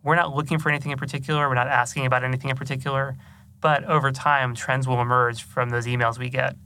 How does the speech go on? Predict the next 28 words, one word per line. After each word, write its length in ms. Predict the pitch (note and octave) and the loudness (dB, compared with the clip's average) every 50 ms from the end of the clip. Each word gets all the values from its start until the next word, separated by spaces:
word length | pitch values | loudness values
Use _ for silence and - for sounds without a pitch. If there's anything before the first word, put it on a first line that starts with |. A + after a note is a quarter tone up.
| - - - | -20 -14 -8
And 100 | - C3+ | -4 -2
we'll 80 | B2+ B2 | -2 -2
see, 400 | - - - C#3+ C3+ C3 B2+ B2 | -4 -6 -6 -4 -2 0 0 0
"Oh, 160 | - - D3 | 2 2 0
this 220 | C#3 C3+ C3 C3 - | 2 0 -2 -2 -2
is 60 | D#3 | -2
something 240 | - C#3 B2+ C3+ B2+ | -2 -2 -2 0 -2
we 60 | B2 | -2
need 120 | B2 B2 | -2 -2
to 80 | - C3 | -6 -8
fix. 500 | - - E3 F3 F3 E3+ - - - - - - - - - - | -6 -2 -2 -2 -2 -4 -10 -16 -16 -18 -20 -20 -20 -20 -18 -10
This 180 | - D3 C3 | -8 -6 -4
is 80 | D3 C3 | -4 -2
something 220 | D3 C#3 C#3 C#3 | -2 -2 0 2
we 80 | C3 B2+ | 2 2
need 120 | C3 B2+ | 2 2
to 80 | C3 B2+ | 0 -2
build. 500 | A#2+ C3 C3+ C3 C3 C3 C3 C3+ C3 - - - - - - - - | -2 2 2 4 4 4 4 2 0 -4 -8 -16 -20 -20 -20 -12 -4
Or 140 | - C#3 B2+ | 0 0 2
this 220 | B2 C3 C3 - | 2 0 -2 0
is 60 | C3+ B2+ | 0 0
an 200 | B2 A#2+ B2+ - | 0 0 -2 -4
integration 600 | D3+ C#3+ C#3 C3+ C3 B2 B2+ B2+ - C3+ B2 A#2+ | -2 -2 0 0 0 0 0 -2 -2 -2 -2 0
that 200 | A#2+ B2 - - | 0 -2 -2 -2
we 160 | D3+ B2+ A#2+ | -4 -4 -2
need 160 | A#2+ A#2+ A2+ | -2 -4 -4
to 140 | - B2+ A#2+ A2 - - | -4 -6 -8 -10 -10 -18
connect." 480 | - - B2+ A#2+ A2 G2+ - - - - | -10 -2 -2 -2 -2 -2 -6 -16 -20 -20